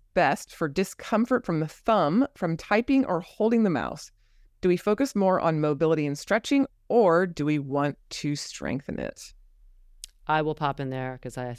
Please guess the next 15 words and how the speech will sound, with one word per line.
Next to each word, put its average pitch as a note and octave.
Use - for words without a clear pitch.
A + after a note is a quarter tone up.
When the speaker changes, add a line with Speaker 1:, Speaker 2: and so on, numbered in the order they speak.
Speaker 2:
I D3+
Speaker 1:
Yes. C3+
Speaker 2:
call A#3
this F#3
iPhone-itis, E3+
um, D#3
but D3+
it D#3
can D#3
be D#3+
from F#3
a F#3+
mouse. D#3+
And E3
the, D#3